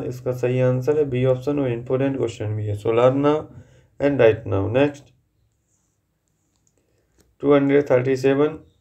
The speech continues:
जमशेदपुर किस नदी के किनारे अवस्थित है? तो जमशेदपुर जो है ना किस नदी के किनारे अवस्थित है? इसका जो ऑप्शन सी है, स्वर्ण रेखा एवं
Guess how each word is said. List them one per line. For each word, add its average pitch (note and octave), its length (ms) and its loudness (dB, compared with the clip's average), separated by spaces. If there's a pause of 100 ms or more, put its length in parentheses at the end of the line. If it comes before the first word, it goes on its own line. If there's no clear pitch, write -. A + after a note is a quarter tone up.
(640)
जमशेदपुर C#3+ 840 2 (320)
किस D3 240 -4
नदी C3+ 280 0
के C#3+ 160 -2
किनारे C3+ 420 2
अवस्थित B2 540 -2
है? G#2+ 120 -2 (480)
तो A2+ 100 -2
जमशेदपुर C3 680 0
जो C#3 140 -2
है C3+ 100 0
ना D3 140 2 (600)
किस C#3 160 -2
नदी C#3 280 2
के C#3 80 -2
किनारे C#3 360 2
अवस्थित C#3 460 -2
है? C#3+ 60 2
इसका B2+ 260 -4
जो A#2+ 200 -4 (240)
ऑप्शन A#2+ 340 -6
सी C#3+ 240 0
है, D3+ 320 2 (520)
स्वर्ण D3 320 4
रेखा C#3+ 320 2
एवं C#3+ 300 2